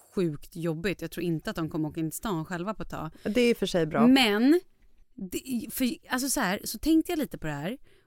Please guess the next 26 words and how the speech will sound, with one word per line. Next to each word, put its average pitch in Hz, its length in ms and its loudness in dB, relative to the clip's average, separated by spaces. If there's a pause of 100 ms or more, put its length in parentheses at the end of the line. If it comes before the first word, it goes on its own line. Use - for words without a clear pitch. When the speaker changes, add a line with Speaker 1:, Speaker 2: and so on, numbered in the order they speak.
(100)
Speaker 1:
Och 226 100 2
jag 220 120 4
menar, 214 140 2
det 220 200 -2
händer 311 440 4
ju 185 60 2
att - 220 -4
jag 170 240 2
går 160 360 -2 (500)
typ - 540 -6
på 185 100 -4
stan 175 600 0 (800)
och - 460 -4 (260)
helt 196 240 0
plötsligt 175 440 -4
så 185 100 -6
hör 170 200 2
man 170 140 0
någon 156 200 -2
som 160 180 -6
så 170 80 -6
här, 151 260 -6 (300)
"Hjälp, 359 420 4
ha, 381 80 4
ha, 349 280 4
ha." 254 80 2